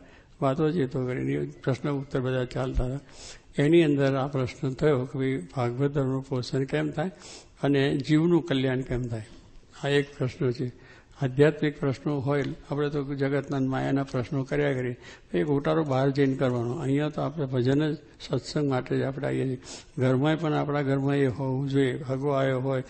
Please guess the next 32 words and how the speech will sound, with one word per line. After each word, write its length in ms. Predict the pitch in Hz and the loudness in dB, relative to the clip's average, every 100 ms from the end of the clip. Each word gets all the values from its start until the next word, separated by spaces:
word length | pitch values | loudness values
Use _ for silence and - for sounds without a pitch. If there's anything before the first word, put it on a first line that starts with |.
| - - - | -12 -10 -2
વાલો 320 | 139 139 139 | 0 2 2
હોય, 260 | 135 135 135 | 0 0 0
મિત્ર 400 | 135 139 151 143 | 0 -2 0 0
આવ્યો 200 | 131 127 | 2 0
હોય, 180 | 131 131 - - - | -2 -6 -12 -20 -6
તો 120 | 156 | -2
બે 200 | 147 151 | 0 2
ઘડી 180 | 147 151 | 4 4
વાર 180 | 147 147 | 4 2
બે 160 | 147 151 | 2 2
વાતો 340 | 127 127 147 | 0 -4 -4
તો 120 | 147 | -2
કરી. 340 | 143 143 120 127 - - - - | 0 0 0 -4 -14 -20 -12 -4
આપણા 220 | 139 143 139 175 190 160 143 135 139 151 143 151 143 | -2 -2 -4 -8 -6 -2 -2 -2 -4 -4 -4 -2 -2
દુકાનમાં 420 | 139 147 147 147 | -2 0 0 0
બેઠા 320 | 143 139 156 | 0 2 0
હોય 220 | 147 139 - - - - | 0 -2 -6 -16 -14 -2
તો 140 | 147 | 0
બે 200 | 147 151 | 4 4
ઘડી 180 | 147 147 | 4 2
બે 180 | 143 147 | 2 2
વાતો 340 | 143 139 147 | 2 2 2
તો 220 | 147 147 - - 156 | 2 0 -4 -4 -2
મૂકી 280 | 143 156 | 0 0
જ 60 | 139 | 2
દે. 460 | 127 120 123 - - - | 2 2 0 -8 -14 -4
જેમ 180 | 131 131 | -2 0
અગરભાઈ 380 | 135 139 139 135 | 0 0 0 0
આફ્રિકાવાળા 580 | 135 143 139 135 135 | 0 0 0 2 0
સ્ટેશન 340 | 135 135 123 147 | 0 0 2 2
માસ્તર 420 | 135 123 131 139 | 2 0 0 0
હતા 200 | 156 | 0